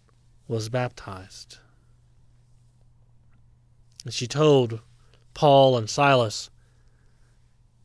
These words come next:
"If you believe that I really am a believer, why don't you come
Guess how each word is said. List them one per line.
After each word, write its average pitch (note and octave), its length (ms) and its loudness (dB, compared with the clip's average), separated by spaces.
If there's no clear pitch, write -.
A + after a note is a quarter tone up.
"If - 60 -14
you F#3 100 -2
believe E3 400 4
that C#3+ 120 2
I D3 380 0
really F3 400 2
am E3+ 140 0
a C#3 60 0
believer, C3+ 680 0
why E3 120 0
don't G3+ 200 0
you F#3+ 100 -6
come D3 540 -2